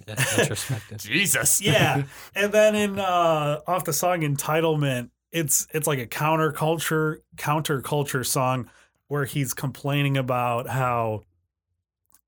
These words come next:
Speaker 3: I think the line is, "Children, us millennials,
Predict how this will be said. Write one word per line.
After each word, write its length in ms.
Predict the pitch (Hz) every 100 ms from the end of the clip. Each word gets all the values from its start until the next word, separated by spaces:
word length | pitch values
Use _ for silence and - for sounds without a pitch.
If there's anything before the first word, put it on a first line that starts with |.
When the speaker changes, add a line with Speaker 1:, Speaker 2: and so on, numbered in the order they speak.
| _ -
Speaker 3:
I 60 |
think 200 | 135 131
the 100 | 135
line 440 | 120 127 127 123 123 -
is, 600 | 123 113 110 104 98 - _ _ _ _ _ _ _ _ _ _ _ 131 131 _ _ _ _ _ -
"Children, 640 | - 208 165 139 131 113 -
us 260 | 127 131 -
millennials, 480 | 123 123 123 117